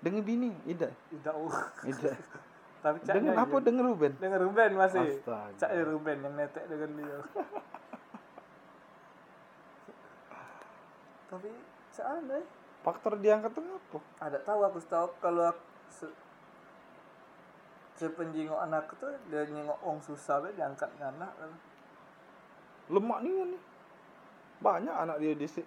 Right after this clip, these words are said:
Speaker 1: di Indonesia ini banyak orang susah.
Speaker 2: <laughs> Banyak orang susah, tapi dia ngangkat yang itu, Mul. Karena apa?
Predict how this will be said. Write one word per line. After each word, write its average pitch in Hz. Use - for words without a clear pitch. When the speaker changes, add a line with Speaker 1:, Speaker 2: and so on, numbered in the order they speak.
Speaker 1:
di 147
Indonesia 170
ini 185
banyak 330
orang 143
susah. 196
Speaker 2:
<laughs> 233
Banyak 208
orang 247
susah, 233
tapi 190
dia 262
ngangkat 247
yang 269
itu, 277
Mul. 190
Karena 185
apa? 254